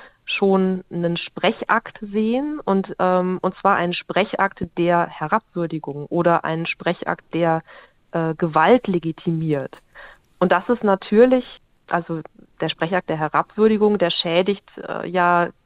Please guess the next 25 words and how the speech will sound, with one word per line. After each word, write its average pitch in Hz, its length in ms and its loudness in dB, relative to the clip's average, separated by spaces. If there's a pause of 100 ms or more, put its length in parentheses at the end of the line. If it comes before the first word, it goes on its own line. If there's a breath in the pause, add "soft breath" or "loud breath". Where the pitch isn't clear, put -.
(180)
die, 165 280 -6
äh, - 380 -8 (160)
das 160 220 -6
Opfer, 214 760 2
ähm, 175 300 -4
oder 170 180 -6
das 165 140 -8 (180)
Ziel 185 180 0
dieser 196 240 -4
Herabwürdigung, 185 840 -4 (500 soft breath)
ähm, 170 260 -4
direkt. 180 680 2
Und 180 280 0 (340 loud breath)
der 175 80 0
Sprechakt - 500 -2
der 170 200 4
Legitimierung 190 840 2
von 175 220 0
Gewalt 160 540 2
beispielsweise, 214 920 2 (480 loud breath)
der 190 160 4
hätte 190 180 4
dann 170 160 2
vielleicht 185 280 2
bestimmte 170 600 2